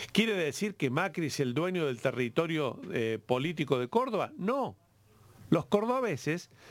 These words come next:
siempre han buscado dirigentes nacionales para evitar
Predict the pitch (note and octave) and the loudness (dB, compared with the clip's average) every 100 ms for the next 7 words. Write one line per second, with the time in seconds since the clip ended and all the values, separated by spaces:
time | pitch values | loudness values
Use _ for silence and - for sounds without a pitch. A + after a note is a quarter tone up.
0 | - - G#3+ A#3+ A3+ G3 F3 E3 D#3+ - | -12 -2 0 0 0 -2 0 -2 -2 0
1 | F3 C3+ B2+ E3+ G3+ A3 F#3 C#3+ A#2 E3 | 2 2 0 -2 0 0 -2 0 0 0
2 | D3+ G#3 G#3+ A3 G#3+ - E3+ D3+ D#3+ F#3+ | 0 0 0 0 -4 0 2 2 0 -2
3 | - G3+ F#3 | 2 2 2